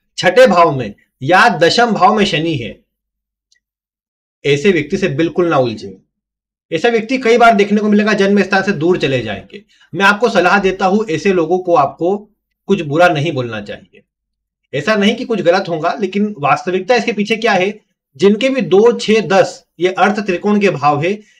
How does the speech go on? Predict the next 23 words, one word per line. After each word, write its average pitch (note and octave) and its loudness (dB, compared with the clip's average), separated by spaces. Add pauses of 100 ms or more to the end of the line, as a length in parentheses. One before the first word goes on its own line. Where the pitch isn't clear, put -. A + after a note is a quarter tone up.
इनमें C4 2
अगर B3 6
शनि G3 2
है, D3 -4 (840)
आप D#3+ 0
देख D#3+ -2
पाएंगे D3+ 0 (120)
ऐसे C#3 0
जो G3 2
लोग D#3 0
होंगे C#3 -6 (1200)
एकदम F#3 0
जीरो G3+ 4
से A3+ 2
स्टार्ट E3 0
करेंगे। A#2+ -6 (440)
जिनके D3 -6
दो, C#3+ -6
छह, D#3 -6
दस D3+ -6
में F3 -6
शनि E3+ -4
है, F3 -6